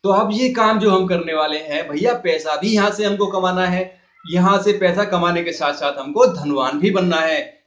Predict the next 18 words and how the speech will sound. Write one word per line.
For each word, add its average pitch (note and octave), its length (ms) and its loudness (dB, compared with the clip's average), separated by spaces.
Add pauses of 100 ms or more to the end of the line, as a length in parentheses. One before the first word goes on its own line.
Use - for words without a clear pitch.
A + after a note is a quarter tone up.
तो F#3+ 80 -4
धनवान C#3 480 0
बनने D3+ 240 -4
के C#3+ 120 -6
लिए C3+ 300 -2
हमारे D3+ 400 0
पास E3+ 280 -2
इतना E3 220 -6
विशाल D#3+ 420 -2
हृदय D3 260 -2
होना D#3 280 -2
चाहिए, D#3 680 -6 (800)
सागर D#3 440 -2
के F3 160 0
जैसा F3 240 0
हृदय D#3 300 -2
होना E3 260 -2
चाहिए। D#3+ 640 -6